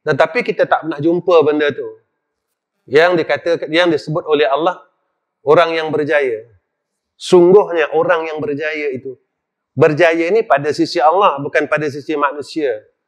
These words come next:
Tuan-tuan, pada sisi manusia, orang yang berjaya, kita tengok dia pakai kereta besar, tuan-tuan. Pakai B M W, pakai Mercedes. Kita rasa berjaya dah. Dia ada perniagaan, dia berjaya pada pandangan kita.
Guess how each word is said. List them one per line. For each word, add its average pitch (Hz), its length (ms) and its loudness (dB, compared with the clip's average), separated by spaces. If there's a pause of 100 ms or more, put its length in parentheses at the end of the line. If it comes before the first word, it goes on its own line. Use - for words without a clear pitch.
(400)
Tuan-tuan, 156 480 4
pada 160 240 -2
sisi 170 240 -8
manusia, 156 800 -2 (1040)
orang 185 320 4
yang 170 160 0
berjaya, 165 560 0
kita 156 240 -6
tengok 160 240 0
dia 151 160 -2
pakai 151 320 0
kereta 147 240 -4
besar, 151 400 2
tuan-tuan. 135 480 -2
Pakai 139 240 0
B 139 160 -4
M 151 160 -4
W, 147 400 -6
pakai 143 320 -2
Mercedes. 143 480 -4
Kita 175 240 0
rasa 233 80 -4
berjaya 147 400 0
dah. 127 200 -2 (360)
Dia 156 80 4
ada 156 80 0
perniagaan, 160 640 0
dia 208 80 4
berjaya 156 400 0
pada 156 180 0
pandangan 202 380 -2
kita. 202 260 -6